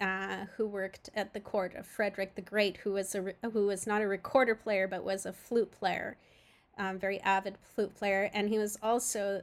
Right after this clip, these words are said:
um, a mentor to, um, Friedrich's, uh, niece, Anna Amalia, uh, who was a composer.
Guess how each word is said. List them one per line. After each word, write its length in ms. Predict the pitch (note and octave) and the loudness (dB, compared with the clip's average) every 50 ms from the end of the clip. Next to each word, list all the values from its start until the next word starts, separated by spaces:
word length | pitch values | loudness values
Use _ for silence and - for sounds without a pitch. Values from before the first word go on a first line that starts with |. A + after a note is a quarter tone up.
| - - | -6 -6
um, 320 | G3+ F#3+ G3 G3 G3+ F#3 - - | -6 -6 -6 -8 -12 -14 -6 -2
a 80 | G#3+ G#3 | -2 0
mentor 800 | G#3 G#3+ A3 A3 A3+ A3+ G#3+ - - - F3+ F3+ F3+ F#3+ - - _ | 2 2 2 2 0 0 -4 -6 -6 -4 -4 -2 -2 -4 -6 -8 _
to, 520 | - - - - G3+ G3+ G3+ G3 G3 G#3 - _ _ _ _ _ _ _ _ _ _ _ _ - | -8 -8 -4 -4 -4 -4 -4 -6 -8 -10 -14 _ _ _ _ _ _ _ _ _ _ _ _ -6
um, 480 | G3 F#3 F#3 F#3 F#3 F#3 F#3+ F#3+ F#3+ - - _ _ _ _ _ _ _ _ - - - - _ _ _ _ _ _ _ _ _ _ _ _ _ _ _ _ _ _ _ - A3+ G#3 F#3 - _ _ _ - - - - - - | -4 -2 0 0 -2 -2 -6 -8 -12 -16 -20 _ _ _ _ _ _ _ _ -14 -14 -14 -14 _ _ _ _ _ _ _ _ _ _ _ _ _ _ _ _ _ _ _ -10 -10 -10 -10 -12 _ _ _ -18 -16 -16 -16 -16 -18
Friedrich's, 920 | - - - - A#3 A3+ G#3+ G#3+ A3 F#3+ F3+ - - - - - - - - _ A3 | -20 -18 -8 0 0 0 0 0 -2 -6 -4 -6 -8 -6 -6 -6 -8 -10 -10 _ -6
uh, 340 | G#3 F3+ F#3 G3 G3 F#3+ - - _ _ _ _ _ A3+ | -6 -4 -4 -6 -8 -10 -12 -14 _ _ _ _ _ -4
niece, 800 | G#3+ G#3 G#3+ A3+ A#3 B3+ A#3 G3+ G#3 G3+ - - - - - - - _ _ _ _ _ _ _ _ _ _ _ _ _ _ _ _ - - | 0 2 4 4 4 4 4 2 2 0 0 0 0 -2 -4 -6 -10 _ _ _ _ _ _ _ _ _ _ _ _ _ _ _ _ -6 0
Anna 280 | G#3 G#3+ A3 G#3 G3 - | 2 2 4 2 2 0
Amalia, 800 | F#3+ G3 G3 F#3+ G3 G3+ G#3+ G#3 G3 F#3+ F#3+ G3 F#3+ - - - - _ - D#3+ F3 | -2 0 0 2 2 4 4 2 2 0 -2 -2 -2 -4 -4 -6 -10 _ -14 -10 -6
uh, 280 | F3+ F3+ F#3 F3+ F3+ F3+ F#3 - | -6 -6 -6 -6 -8 -10 -6 -2
who 100 | A3 G3+ | -2 0
was 220 | G3 G3 F#3 - | 0 0 -2 -4
a 40 | G3 | -6
composer. 840 | - - G3 F3+ - - A3+ G3+ G#3 G3+ - - - - - A3+ | -6 -6 -8 -8 -4 -2 0 0 0 -2 -4 -6 -6 -6 -8 -10